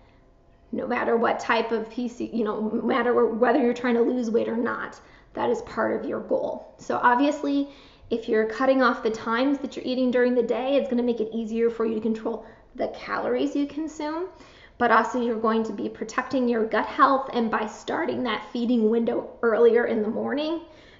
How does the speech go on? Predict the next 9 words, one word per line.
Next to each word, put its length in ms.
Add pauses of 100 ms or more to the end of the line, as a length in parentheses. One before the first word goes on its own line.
you're 120
also 360
kind 260
of 300
bolstering 640
your 140
natural 440
circadian 800
rhythms, 560